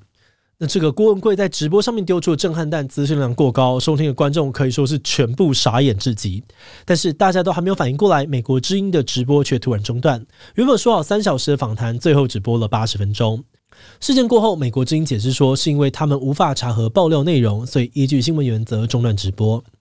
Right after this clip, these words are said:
但坊间还是有很多人流传哦，背后可能有其他势力的介入。与此同时呢，各种针对郭文贵的负面新闻也不断出现，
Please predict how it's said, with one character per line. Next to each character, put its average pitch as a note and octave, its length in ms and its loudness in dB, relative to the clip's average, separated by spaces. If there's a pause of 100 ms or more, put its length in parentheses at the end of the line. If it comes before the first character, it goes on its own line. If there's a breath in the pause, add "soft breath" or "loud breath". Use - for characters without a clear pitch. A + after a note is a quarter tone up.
(140)
但 B2+ 220 0
坊 G#2+ 200 -4
间 D#3 240 2 (200 loud breath)
还 C#3 120 -2
是 F#3+ 120 0
有 B3 80 4
很 D#3 180 -2
多 E3+ 140 4
人 D3 100 2
流 A#2 160 -2
传 A#2 220 -4
哦， G#2+ 100 -4
背 E3 180 0
后 C#3 200 2
可 - 100 -8
能 G#2 140 -4
有 G#2+ 160 -4
其 A#2+ 180 -4
他 A#2 160 0
势 E3+ 220 0
力 C#3+ 120 2
的 G2 120 -2
介 G#2+ 180 -2
入。 A2 280 -2 (800)
与 A3 100 -2
此 B3+ 120 0
同 F#3+ 160 0
时 E3+ 200 -2
呢， D#3+ 160 0
各 C#4+ 120 0
种 G3+ 140 0
针 F3 140 0
对 F#3+ 100 2
郭 F#3+ 200 4
文 D#3+ 100 -2
贵 F3 100 0
的 C#3+ 80 0
负 - 100 -2
面 F3+ 140 0
新 D#3+ 160 -2
闻 C3+ 180 2
也 G#2+ 120 0
不 G#2 160 -4
断 A#2 180 -2
出 A2+ 160 -6
现， B2 320 0